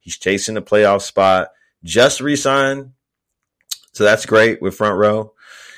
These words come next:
Uh, Ty Gibbs finished seventeenth in his first Cup start on, uh, on this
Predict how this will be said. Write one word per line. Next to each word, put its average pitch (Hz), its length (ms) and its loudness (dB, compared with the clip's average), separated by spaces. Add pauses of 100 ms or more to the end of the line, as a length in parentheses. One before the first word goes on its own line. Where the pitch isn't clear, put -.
(360)
Uh, 113 160 6
Ty 131 200 0
Gibbs 143 220 2
finished 127 240 -2
seventeenth 110 400 0
in 104 80 -8
his 98 120 -10
first 101 260 -4
Cup 104 140 0
start 95 220 2
on, 82 400 -4
uh, 80 340 -4
on 95 180 -6
this 104 260 0